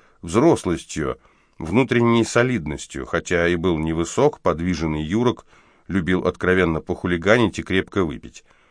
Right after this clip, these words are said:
Максим очень хорошо и правильно говорил, и также здорово играл на гитаре и пел. Я вспоминаю музыкантов тех лет, конец семидесятых, и мне кажется,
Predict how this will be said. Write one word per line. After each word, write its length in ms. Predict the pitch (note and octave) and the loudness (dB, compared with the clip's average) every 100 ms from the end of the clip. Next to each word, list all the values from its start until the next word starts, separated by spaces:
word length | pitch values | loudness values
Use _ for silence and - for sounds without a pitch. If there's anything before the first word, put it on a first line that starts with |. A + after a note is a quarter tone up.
| _ _ _ - | _ _ _ 0
Максим 400 | - - F3 E3+ | 0 2 4 4
очень 200 | D#3+ D3+ | 4 2
хорошо 480 | C#3 C3+ C3 D#3+ | 4 2 2 2
и 60 | D3 | 2
правильно 480 | A#2+ C#3 C#3 B2 A2+ | 4 6 6 6 4
говорил, 560 | F#2+ F#2+ F#2 G#2+ D3 | 4 4 4 4 0
и 280 | B2 F#2+ F2 | 0 0 0
также 440 | E2 A#2 B2+ G2 F2+ | 2 2 2 2 0
здорово 440 | F#2 A#2+ G#2 F#2+ | 4 4 6 4
играл 300 | E2+ G2 A2+ | 4 6 8
на 100 | G2 | 6
гитаре 440 | E2+ F2+ G2+ G#2 | 2 0 4 4
и 180 | G2+ G#2+ | 2 -2
пел. 360 | G#2 C2+ - - _ _ _ _ _ _ _ _ _ _ | -6 -8 -10 -12 _ _ _ _ _ _ _ _ _ _
Я 300 | E2+ G2+ G2+ | 2 6 6
вспоминаю 520 | - A2+ G#2+ A2 G#2 | 4 2 4 6 6
музыкантов 600 | F#2+ F#2 - G#2+ E2+ - | 4 0 2 2 2 -6
тех 240 | E2+ D2+ | -8 -4
лет, 200 | G2 A2+ | 4 4
конец 360 | - E2+ E2+ D#2+ | 4 0 0 -2
семидесятых, 800 | - D#2+ D2+ D#2 G#2 G#2 D2 - | -4 -6 -4 -2 2 0 0 -6
и 80 | D2+ | -4
мне 180 | F2 B2+ | -2 0
кажется, 540 | C3 A#2 - A2 G#2 | 2 2 2 0 0